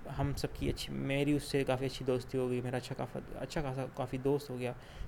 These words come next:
تو ہمارا ایک گروپ بنا، ہم آپس میں اچھے لڑکے جو پانچ، چار، پانچ، چھ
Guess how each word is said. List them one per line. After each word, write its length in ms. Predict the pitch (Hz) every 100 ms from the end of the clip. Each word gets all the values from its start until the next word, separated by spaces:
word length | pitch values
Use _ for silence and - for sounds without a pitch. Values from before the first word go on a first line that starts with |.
| -
تو 80 | 127
ہمارا 180 | 127
ایک 160 | 127 127
گروپ 180 | 131 147
بنا، 420 | 139 135 131 131
ہم 260 | 131 127 123
آپس 240 | 123 -
میں 80 | 127
اچھے 240 | - 127 123
لڑکے 440 | 123 127 127 123 127
جو 160 | 120 120 -
پانچ، 200 | 117 123
چار، 160 | 139
پانچ، 220 | 135 131
چھ 180 | - 135